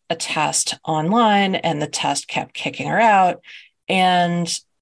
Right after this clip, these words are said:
her scores were delayed, possibly because of the surveillance software, uh, flagging her as cheating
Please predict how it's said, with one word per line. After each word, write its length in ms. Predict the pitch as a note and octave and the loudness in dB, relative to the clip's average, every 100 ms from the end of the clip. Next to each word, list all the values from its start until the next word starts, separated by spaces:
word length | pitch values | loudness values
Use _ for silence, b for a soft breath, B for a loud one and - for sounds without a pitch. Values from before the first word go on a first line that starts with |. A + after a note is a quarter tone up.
| - | -16
her 240 | - G3 | -6 -2
scores 1040 | F3+ - - D#4+ F4+ C3 G#2+ A2+ - - - _ | 0 -2 0 2 2 2 0 -2 -4 -8 -10 _
were 280 | F3 E3+ E3 | -2 2 0
delayed, 720 | E3 F3+ F3+ A#3 - - - - _ _ - | 0 -2 2 2 2 -4 -10 -16 _ _ -6
possibly 500 | G#3 G#3 G#3+ G3 F#3 | -2 0 0 0 0
because 960 | F3+ E3+ - - D#3 D3+ D3+ D#3 D3 - | 0 -4 -6 -4 0 2 2 0 -2 -2
of 520 | D#3+ D#3 D3+ D3 C#3+ - - | -2 0 0 -2 -6 -12 -16
the 640 | G3+ D#3 C#3 D3 D3+ - - _ _ | -6 -2 0 -2 -4 -6 -10 _ _
surveillance 680 | - - E3 A#3+ E3 G3+ - | -4 -2 0 2 0 0 -2
software, 640 | G#3 G3 - A#3+ B3+ D4+ - B B B - | 2 0 0 2 2 0 -6 B B B -4
uh, 260 | E3 D#3 | 0 0
flagging 800 | - - F3+ E3+ E3+ F3 F3 E3 | -2 -6 -2 2 2 2 0 -2
her 420 | D3+ C#3 C3 C3+ - | 0 0 0 -2 -4
as 720 | D3+ C#3+ C#3 C3 C#3+ C#3+ - _ | -2 0 2 0 0 -2 -4 _
cheating 580 | - - D#3 - A#1 F#3+ | -6 -2 -2 -4 -8 -12